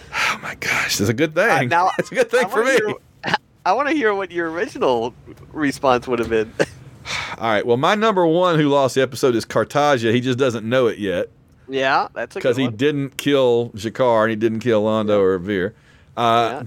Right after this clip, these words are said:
Speaker 2: Yeah, he
Speaker 1: Garibaldi lost 'cause who knows what's going on with that, but it doesn't seem good. Okay.
Speaker 2: Yep.
Speaker 1: The Shadows
Speaker 2: They are
Speaker 1: lost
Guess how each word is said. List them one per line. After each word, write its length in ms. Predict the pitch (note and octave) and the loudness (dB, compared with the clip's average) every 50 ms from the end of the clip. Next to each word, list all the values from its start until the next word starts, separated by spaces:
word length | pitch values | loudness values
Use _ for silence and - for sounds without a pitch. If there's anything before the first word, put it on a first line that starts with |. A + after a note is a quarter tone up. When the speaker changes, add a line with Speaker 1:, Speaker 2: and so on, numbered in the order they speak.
| F2 | -14
Speaker 2:
Yeah, 60 | G#2 B2+ | -16 -16
he 60 | C3 | -8
Speaker 1:
Garibaldi 680 | G2 B2 D3 F3+ G#3 F#3 D#3+ C3+ C#3+ D#3+ F#3+ G3+ E3 C#3+ | -2 0 0 2 2 2 2 2 2 2 2 2 2 2
lost 520 | B2 A#2 A#2+ A#2+ A2+ A#2 B2 B2+ - - - | 2 2 2 4 4 4 2 0 0 -2 -4
'cause 340 | - B2+ A#2 A2 G#2+ - | 0 0 0 0 -2 -2
who 180 | - C3 D3+ E3+ | -2 -2 0 0
knows 240 | D#3 D#3 C#3+ B2 A2+ | 2 2 0 0 0
what's 180 | B2+ C#3 A#2+ - | 0 -2 -2 -2
going 220 | - B2+ C#3 C3+ | -2 0 2 2
on 140 | C3 C3 A#2+ | 2 2 2
with 100 | A2+ G#2 | 2 2
that, 260 | A#2 C3+ D3 C3+ F#2+ G#2 | 2 2 2 2 0 -2
but 80 | A2 | -2
it 60 | E2 G2+ | -2 0
doesn't 200 | A2 G2 G2+ F2+ | 0 0 0 -2
seem 260 | - A2 G2 F#2+ F#2 | -4 -4 -4 -2 -2
good. 380 | F2+ F#2 E2 D#2+ G2 B2 C3 - | 0 2 2 4 2 2 0 -4
Okay. 440 | A2 G2 - - F2+ F2 F2+ G#2 A#2+ - - A2 | -8 -6 -2 0 2 2 2 2 0 -4 -12 -10
Speaker 2:
Yep. 320 | G#2 G#2 G#2 A2 D3 - - - - - - - - - F#2 | -6 -2 -2 -2 -2 -2 -6 -14 -20 -20 -20 -20 -16 -4 0
Speaker 1:
The 100 | G2+ A2+ | 0 0
Shadows 680 | - - - - D3+ E3 A3 C4+ A#3+ E3+ D#3 C#3 A#2+ | 0 0 -2 -2 0 0 0 0 0 0 -2 -2 -2
Speaker 2:
They 80 | A#2 A2+ | -2 -2
are 40 | A2+ | 0
Speaker 1:
lost 580 | B2 B2 A2+ G#2+ A2+ C#3 D3+ - - - - | 0 0 0 0 0 0 -2 -4 -8 -14 -16